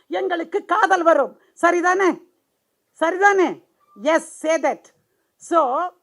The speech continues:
சுகஜீவனம்னு நீங்க போடக்கூடாது சார், அது தப்பு சார். உங்க மனைவி என்ன வேலை சார்? "அது சும்மா தான் மேடம் வீட்ல கிடக்குது" அப்படிங்கிற.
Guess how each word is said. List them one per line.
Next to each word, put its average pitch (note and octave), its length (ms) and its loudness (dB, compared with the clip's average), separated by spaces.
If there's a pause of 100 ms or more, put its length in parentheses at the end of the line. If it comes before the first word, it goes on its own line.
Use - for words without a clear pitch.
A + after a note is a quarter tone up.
(1120)
சுகஜீவனம்னு D#4+ 800 -2
நீங்க C4 280 -6
போடக்கூடாது B3+ 560 -4
சார், A3 460 -10 (120)
அது G#3+ 280 -18
தப்பு D4 420 -12
சார். G#3 440 -12 (420)
உங்க A#3 200 -18
மனைவி D#4+ 400 -10
என்ன C#4 260 -8
வேலை D4 240 -10
சார்? B3 120 -14
"அது C#4 220 -12
சும்மா G#4 420 -8
தான் G4+ 240 -6
மேடம் D4 320 -6 (180)
வீட்ல E4+ 360 -6
கிடக்குது" A#3+ 800 -12 (280)
அப்படிங்கிற. F#3 500 -18